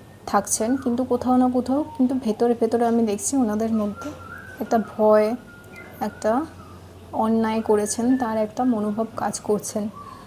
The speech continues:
কারোর কারোর ক্ষেত্রে দেখছি ওনারা চায় স্বীকার করে নিতেন, কিন্তু ওনাদের অহংকার ওনাদের স্বীকার করতে দেবেন না বা আপনার কাছে মাথা নত করতে দেবেন না, এরকম একটা চিন্তাভাবনা ওনাদের মধ্যে কিন্তু কাজ করছে। ওনারা চাইলেও কোথাও না কোথাও এতটাই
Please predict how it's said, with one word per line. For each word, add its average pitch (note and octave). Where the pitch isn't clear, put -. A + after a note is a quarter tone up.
কারোর B3+
কারোর C#4
ক্ষেত্রে C#4
দেখছি C4+
ওনারা B3
চায় B3
স্বীকার A3+
করে A3+
নিতেন, A3+
কিন্তু A#3
ওনাদের A3+
অহংকার B3
ওনাদের A#3
স্বীকার A#3
করতে A3+
দেবেন G#3
না F#3+
বা F#3+
আপনার G#3+
কাছে G#3+
মাথা G#3
নত G#3+
করতে G#3
দেবেন G3+
না, A#3
এরকম C4
একটা B3+
চিন্তাভাবনা A#3
ওনাদের A3
মধ্যে G#3+
কিন্তু A3+
কাজ G3+
করছে। G3+
ওনারা A3+
চাইলেও A#3
কোথাও A#3
না A#3+
কোথাও A#3+
এতটাই B3